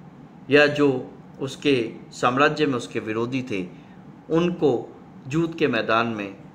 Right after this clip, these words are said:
एक युद्ध में कुचल दिया और प्रशासन पर अपनी पकड़ मजबूत बनवाने के लिए उसने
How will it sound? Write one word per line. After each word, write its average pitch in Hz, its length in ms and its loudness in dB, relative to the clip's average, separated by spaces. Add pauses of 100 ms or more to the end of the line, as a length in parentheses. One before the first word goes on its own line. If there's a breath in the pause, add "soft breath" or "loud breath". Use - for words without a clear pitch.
(100)
एक 117 260 -4
युद्ध 127 240 -2
में 110 240 -8
कुचल 98 240 -4
दिया 76 420 -14 (440)
और 113 100 0
प्रशासन 147 600 0
पर 180 120 6
अपनी 143 220 2
पकड़ 135 320 0
मजबूत 143 480 -2
बनवाने 123 440 0
के 156 160 -4
लिए 101 400 -6 (360 loud breath)
उसने 147 560 -2